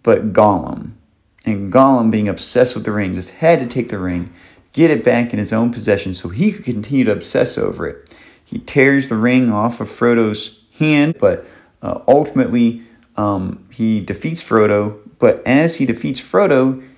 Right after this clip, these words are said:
he takes the ring, he, he, he's tackled off the edge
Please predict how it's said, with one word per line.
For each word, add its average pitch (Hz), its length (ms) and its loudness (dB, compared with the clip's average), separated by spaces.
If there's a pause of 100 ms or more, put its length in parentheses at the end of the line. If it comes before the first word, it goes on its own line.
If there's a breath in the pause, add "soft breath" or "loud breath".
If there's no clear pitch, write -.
(140 loud breath)
he - 180 -8
takes 180 300 -4
the 147 120 -6
ring, 123 320 0
he, 98 260 -6 (120)
he, 98 500 -8 (220)
he's 104 480 -4
tackled 139 680 -2
off 127 340 0
the 117 200 0
edge 104 500 -4